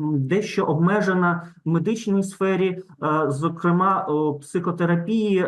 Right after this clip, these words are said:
де, е, важливий контакт безпосередньо людини із людиною, бо імітувати емпатію — це теж, е, величезне завдання, і, зокрема, розробки нашого інституту в співпраці з, е,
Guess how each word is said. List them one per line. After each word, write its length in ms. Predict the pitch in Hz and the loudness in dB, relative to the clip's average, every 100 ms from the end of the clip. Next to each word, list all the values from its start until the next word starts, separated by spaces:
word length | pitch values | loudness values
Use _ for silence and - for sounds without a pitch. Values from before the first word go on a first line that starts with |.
| 143 | -2
де, 180 | 131 170 180 | -2 0 2
е, 200 | 175 - 147 151 | 2 0 0 2
важливий 580 | 139 156 151 202 196 175 | 2 0 0 0 2 0
контакт 580 | 180 170 175 156 - 135 | 2 0 0 -2 -4 -10
безпосередньо 680 | 135 151 160 185 180 175 | -8 -8 -4 -2 0 2
людини 520 | 175 151 151 160 170 165 | 2 2 2 2 0 -2
із 160 | 147 | -2
людиною, 600 | 170 165 175 151 139 131 - _ | 0 2 2 2 0 -2 -6 _
бо 300 | 143 151 170 | -6 0 0
імітувати 960 | 165 165 170 170 175 185 190 175 170 165 | 0 2 0 2 2 0 0 -2 -2 -2
емпатію — 600 | 156 165 180 196 190 180 170 | -4 -2 0 0 -2 -2 -2
це 120 | 170 | -6
теж, 340 | 185 185 - | -2 -2 -2
е, 80 | 170 147 143 143 | -2 -2 -4 -2
величезне 640 | 143 160 170 185 170 165 156 | 0 0 0 0 2 2 2
завдання, 480 | 160 196 226 208 - | 0 0 0 -2 0
і, 160 | 170 | 0
зокрема, 640 | 160 160 170 170 170 165 147 | 0 -2 0 2 2 2 -2
розробки 460 | 151 170 170 165 | -2 -2 -4 -4
нашого 420 | 165 208 214 180 | -4 -4 -2 -4
інституту 560 | 180 175 175 180 175 160 | -4 -2 -2 0 0 -2
в 40 | |
співпраці 640 | 143 165 - 170 165 165 156 | -2 -6 -2 -2 0 -2 -4
з, 120 | 147 | 0
е, 160 | 160 | -2